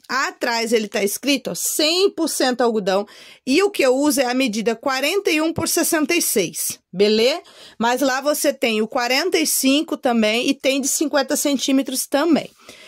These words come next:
Mas eu padronizei os meus panos nessa largura, quarenta e um. Por quê? Porque eu padronizei os meus trabalhos, tá? De pano, tanto no barrado de crochê quanto no barrado de tecido, meus panos agora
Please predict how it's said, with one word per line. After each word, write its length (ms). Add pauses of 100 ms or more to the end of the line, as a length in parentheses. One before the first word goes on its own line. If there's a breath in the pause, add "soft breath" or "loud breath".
(140 loud breath)
Mas 280
eu 120
padronizei 680
os 100
meus 240
panos 340
nessa 640 (220)
largura, 580
quarenta 640
e 120
um. 180 (220)
Por 200
quê? 240 (300 loud breath)
Porque 180
eu 80
padronizei 920 (400 soft breath)
os 280
meus 280
trabalhos, 840 (160)
tá? 380 (160)
De 420 (120)
pano, 420 (240)
tanto 320
no 100
barrado 400
de 80
crochê 600 (340 loud breath)
quanto 300
no 100
barrado 320
de 80
tecido, 540
meus 200
panos 360
agora 420